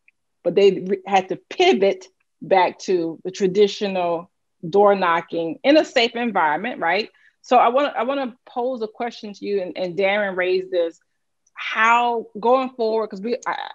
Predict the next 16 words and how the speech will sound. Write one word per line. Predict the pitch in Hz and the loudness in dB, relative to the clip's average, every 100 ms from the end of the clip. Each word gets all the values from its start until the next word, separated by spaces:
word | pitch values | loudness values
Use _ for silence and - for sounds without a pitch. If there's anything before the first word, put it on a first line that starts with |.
| - - | -10 -6
I | - 214 220 | 0 0 0
foresee | 226 - 214 214 208 | -6 -2 -2 0 -2
covid | - 220 208 185 | 0 0 0 2
being | 196 208 | 0 0
here | 202 | -4
for | 190 185 | -2 -2
next | 190 185 - | -2 -4 -4
year, | 170 147 | -4 -4
for | 170 | -4
next | 190 196 - | -2 -2 0
fall | 196 196 196 | 4 6 4
elections, | 196 190 - 190 170 | 2 -2 -4 -10 -6
we're | 196 | -4
gonna | 190 190 | -4 -6
have | |
to | 175 | -8